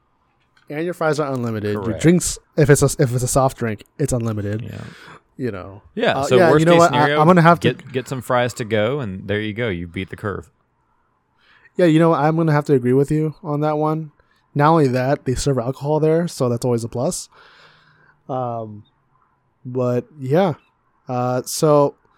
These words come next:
Speaker 1: thank you everyone for joining in on this episode of,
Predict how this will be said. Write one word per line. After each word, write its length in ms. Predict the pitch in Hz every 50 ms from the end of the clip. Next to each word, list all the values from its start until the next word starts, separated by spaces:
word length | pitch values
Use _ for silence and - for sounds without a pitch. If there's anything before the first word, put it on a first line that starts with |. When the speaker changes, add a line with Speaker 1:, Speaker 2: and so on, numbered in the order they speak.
| _ _ _ _ _ _ _ _ _ _
Speaker 1:
thank 320 | - - 151 170 165 -
you 340 | 170 165 160 165 170 160 147 - - -
everyone 540 | 156 139 139 135 139 139 127 131 131 135 139
for 440 | - 143 131 123 120 117 120 135 - -
joining 280 | 156 131 135 139 139 135
in 160 | 131 131 131
on 160 | 135 127 127
this 160 | 123 131 - 147
episode 400 | 131 - - - 143 139 135 135
of, 340 | 127 123 120 117 113 -